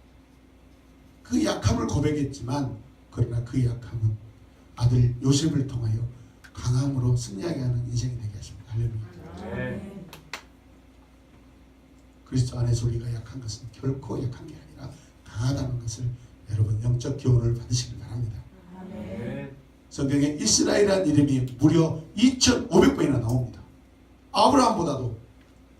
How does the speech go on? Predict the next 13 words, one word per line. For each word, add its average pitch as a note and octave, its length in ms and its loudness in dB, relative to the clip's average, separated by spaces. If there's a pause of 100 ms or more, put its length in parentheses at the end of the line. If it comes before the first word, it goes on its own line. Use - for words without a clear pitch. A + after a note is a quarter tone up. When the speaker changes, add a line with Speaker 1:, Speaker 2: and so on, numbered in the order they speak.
(100)
Speaker 1:
이삭보다도, A3+ 720 2 (960)
오히려 D#3 340 6
예수 D#3 400 2
그리스도라는 E3+ 420 -2
이름보다 C3 420 -2
더 G3 220 0
훨씬 - 300 -4
많이 B2 160 -10
나옵니다. G#2+ 180 -10 (3000)
모든 B2 340 6
대선지서, - 640 2 (360)
모든 - 580 6
소선지서에 D3+ 760 -2